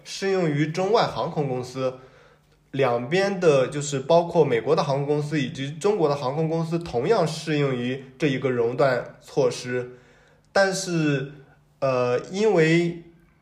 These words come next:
美国运输部跟中国目前的一个很在争议的点，也就是他们一直是会，呃，在多次去交涉的一个点，就是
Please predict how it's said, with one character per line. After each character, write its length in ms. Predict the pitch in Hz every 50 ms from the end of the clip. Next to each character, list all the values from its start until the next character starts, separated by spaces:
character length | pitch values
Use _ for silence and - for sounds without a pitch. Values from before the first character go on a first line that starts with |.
| _ _ _ _ _ _
美 260 | - 139 135 131 123
国 280 | 120 - 135 135 151 185
运 160 | 208 202 190
输 180 | 175 - 190 190
部 600 | 180 180 190 185 170 147 135 123 - - - - - _ _ _ _ _ -
跟 260 | 175 170 170 175 170
中 220 | 190 202 208 208
国 100 | 170 175
目 160 | - 165 175
前 220 | 170 170 - 147 151
的 80 | 156
一 160 | 143 135 139 143
个 640 | 165 170 156 147 139 131 123 - - - - - - _ _ _ _ _ _ _ _ _ _ _
很 240 | - - 120 117
在 180 | 120 180 180 170
争 300 | 170 - 214 226 233 262
议 100 | 262 226
的 140 | 165 151 139
点， 280 | - - 123 120 131
也 120 | 131 120 120
就 160 | 123 151 160
是 60 | 160
他 160 | 160 - 180
们 220 | 180 175 165 151 196
一 120 | 214 202
直 280 | 156 - - 127 131 143
是 340 | 143 - - 170 160 147 139
会， 640 | 139 143 - 165 160 147 135 127 123 - - - - - _ _ _ _ -
呃， 420 | 139 131 127 123 123 120 120 120
在 220 | - - 160 151 147
多 260 | 147 196 196 214 214
次 220 | 208 - 190 170
去 160 | 170 175 170
交 260 | - - 190 190 208 214
涉 160 | - 262 190
的 100 | 143 123
一 140 | 117 123 127
个 100 | 143 143
点， 240 | 139 131 113 -
就 160 | 123 147 147 139
是 360 | 143 - 135 131 120 -